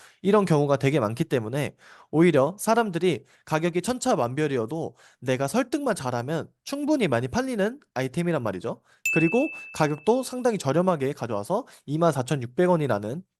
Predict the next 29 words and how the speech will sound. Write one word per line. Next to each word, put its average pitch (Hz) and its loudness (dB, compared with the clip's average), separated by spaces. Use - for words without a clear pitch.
이렇게 190 0
큰 240 -2
마진을 143 2
남길 127 0
수도 - -6
있는 123 -6
상품인데 165 -2
여러분들도 160 2
네이버 147 0
쇼핑 233 -6
베스트를 147 -4
보라는 220 2
말은 123 -2
유튜브나 202 2
이런 139 0
곳에서 131 -2
많이 156 2
들으셨을 226 -4
수도 - -10
있어요. 107 -4
근데 160 4
이렇게 214 4
네이버 143 4
쇼핑 190 -4
베스트를 139 -2
보고 120 -4
이런 175 4
카테고리를 240 2
통해서 185 0